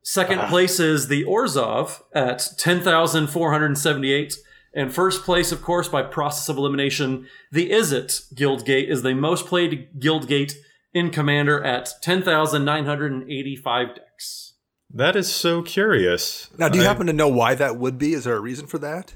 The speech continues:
Speaker 1: I am
Speaker 3: that
Speaker 1: not
Speaker 3: you know
Speaker 1: sure.
Speaker 3: of?
Speaker 1: And, and I went digging. I, I was kinda searching around. I don't know if it's, you know, the order in which the gates came out, whether it was Gatecrash or Return to Ravnica playing a role.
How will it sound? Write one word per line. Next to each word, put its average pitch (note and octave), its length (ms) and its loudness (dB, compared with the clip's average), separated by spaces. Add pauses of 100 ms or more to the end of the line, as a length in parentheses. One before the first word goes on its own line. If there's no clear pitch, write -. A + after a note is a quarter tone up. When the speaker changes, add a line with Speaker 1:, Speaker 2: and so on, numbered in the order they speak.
(100)
Speaker 1:
I F#3+ 180 0
am A#3 140 0
Speaker 3:
that - 80 2
Speaker 1:
not B2+ 100 0
Speaker 3:
you B2 60 2
know A#2 60 -2
Speaker 1:
sure. A#2+ 280 4
Speaker 3:
of? C3+ 60 0
Speaker 1:
And, - 180 -14
and D3+ 100 0
I F3+ 100 2
went G3+ 300 -2
digging. E3+ 420 -2
I, C#3+ 240 -2
I D3 140 -4
was C3+ 140 -4 (120)
kinda D#3 240 -6
searching E3 380 -4
around. C#3 520 -4 (600)
I D#3+ 80 -2
don't D#3+ 260 -2
know F3+ 140 0
if F3+ 100 -6
it's, - 500 -6 (760)
you - 120 -6
know, C3+ 200 0
the C3+ 160 -2
order D#3+ 340 0
in D#3 80 0
which D#3 220 -4
the D#3+ 60 -6
gates C#3+ 340 -4
came C3+ 260 -4
out, D3 260 0
whether C3+ 260 -2
it B2+ 60 -8
was A2+ 220 -6
Gatecrash C#3+ 580 -4
or C#3 40 -4
Return C3+ 300 -4
to A#2+ 80 -6
Ravnica C#3 720 -2
playing C#3 260 -2
a C3 60 -4
role. C#3+ 520 -4